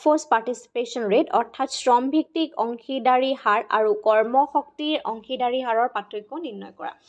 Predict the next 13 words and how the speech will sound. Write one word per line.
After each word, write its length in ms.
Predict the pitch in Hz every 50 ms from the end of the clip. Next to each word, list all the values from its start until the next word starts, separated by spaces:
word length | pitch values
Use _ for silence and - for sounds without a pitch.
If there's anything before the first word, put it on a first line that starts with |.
| - - - _ -
গতিকে 200 | - - - -
অভাৰঅল, 560 | - - 220 254 247 285 311 359 370 392 381
আ, 180 | - - 226 247
যিমানখিনি 1040 | - 269 262 269 277 277 539 - - _ _ _ _ _ _ _ _ _ 320 302 330
কুৱেশ্যন 380 | 302 311 285 254 247 254 269 254
আছে, 280 | 233 240 240 - 370
সেই 140 | 359 349 294
কুৱেশ্যনৰ 480 | 285 - 254 247 262 302 285 294 311 320
ভিতৰত 320 | 294 294 302 330 339 349
তোমালোকে 360 | 339 277 240 226 226 - 294
যিকোনো 440 | 240 - 311 302 311 370 370 392 427
ছটা 300 | 403 403 269 254 254 262
কুৱেশ্যন 340 | 262 269 262 269 269 285 269